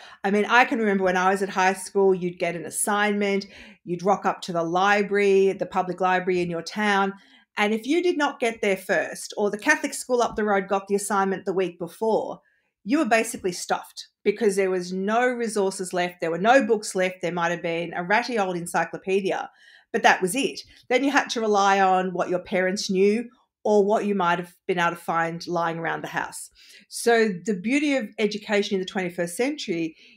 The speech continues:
is that it's global. Um, you can connect in, you know, a millisecond with people right around the world. You can share knowledge, you can share the good stuff and the bad stuff. You can warn people about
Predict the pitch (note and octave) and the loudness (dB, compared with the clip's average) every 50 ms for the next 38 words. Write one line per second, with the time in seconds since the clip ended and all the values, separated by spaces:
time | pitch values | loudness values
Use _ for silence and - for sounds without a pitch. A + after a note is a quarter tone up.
0 | _ _ _ - A#3 A3+ G#3+ F#3+ G3+ G3 F3+ F3 F3+ - - - F3 F3 F3 F3+ | _ _ _ -4 -2 0 2 2 2 2 2 0 -4 -6 -6 -2 0 2 2 2
1 | F#3 G3+ C4+ D#4+ F4+ - _ - - _ _ - F3 F3 F#3 - G#3 A3 A3+ A3 | 0 0 -2 -6 -6 -10 _ -20 -20 _ _ -4 -2 0 0 0 0 -2 -2 -2
2 | - A#3+ G#3+ G#3+ - - B3 G3 G3 F#3+ F#3 - - - - - - _ _ _ | -2 -2 -4 -4 -4 -4 -4 -2 0 0 -2 -4 -6 -10 -14 -16 -16 _ _ _
3 | _ - G#3 G3 G3 F#3+ F#3 F#3 F3 - G3 G3+ F#3+ - G#3 G3+ G3+ A3 B3+ C#4+ | _ 2 4 6 6 6 4 0 -4 -4 -4 -2 -2 0 2 2 4 6 6 6
4 | D4 C#4 C#4 - - F#3 E3 - - - - - - - - - G3+ G3 - - | 4 2 0 0 0 -2 -2 -2 -6 -12 -12 -14 -18 -6 0 2 2 2 2 2
5 | A3+ F#3+ F#3+ G3 F3 F3+ F3+ E3+ E3+ E3+ E3 D#3+ D#3+ D#3+ D#3+ D#3 C#3+ D#3+ D#3 D#3+ | 0 2 2 2 0 0 0 0 0 0 0 -2 -2 -4 -6 -6 -4 -4 -2 -2
6 | F#3 F#3+ F#3+ G3+ G3 G3 - F#3+ F#3+ - - G#3 F#3+ F3+ F3+ F3+ F3+ F3+ F3+ F#3 | -2 -2 -2 -4 -6 -4 -4 -4 -4 -4 -2 -2 0 0 0 0 0 0 0 0
7 | A3 D4 E4 - - - F3+ F3 - F#3 F3+ F3 - - F#3 F3+ F3 E3+ E3 E3 | 0 -2 -4 -6 -8 -8 -10 -8 -6 -8 -8 -8 -6 -4 -2 -2 0 0 0 -2
8 | E3+ E3+ - F3+ F#3 G#3+ - - F#3 F3+ - F3 F3 E3 - D3 D3 D3 - - | -2 -2 -2 -2 -4 -2 0 0 0 0 -2 -4 -6 -4 -2 -2 -2 -2 -4 -6
9 | - - F#3 A3+ D4+ - - _ - - - _ _ F#3+ G3+ G#3 - A#3 G3 G3 | -4 0 0 0 0 -2 -6 _ -20 -20 -20 _ _ -6 -4 -2 0 0 0 2
10 | F3+ G3 G#3+ A#3 B3+ C#4 C#4 C#4 C#4 C4 A#3 G3+ G3+ G3+ G3+ F#3 F#3 E3+ F3 D#3+ | 4 4 6 6 6 6 4 2 0 2 4 4 4 4 0 -2 0 0 0 0
11 | - | 0